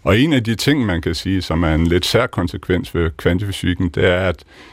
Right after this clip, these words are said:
i modsætning til det, vi normalt oplever, hvor alt har en forudsigelighed, hvor alt er deterministisk, så når man arbejder med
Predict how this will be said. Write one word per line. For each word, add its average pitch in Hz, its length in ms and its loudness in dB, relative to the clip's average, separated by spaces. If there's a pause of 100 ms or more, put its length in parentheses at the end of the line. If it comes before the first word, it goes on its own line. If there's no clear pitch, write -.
(340)
i 92 100 0
modsætning 107 640 2
til 95 160 -4
det, 104 160 2
vi 101 140 2
normalt 90 380 2
oplever, 92 420 0
hvor 80 120 2
alt 95 200 -2
har 95 200 0
en 95 100 2
forudsigelighed, 95 880 0
hvor 76 180 -2
alt 80 160 0
er 95 60 2
deterministisk, 92 920 0
så 95 120 0
når 92 120 2
man 92 200 4
arbejder 85 460 0
med 85 220 -2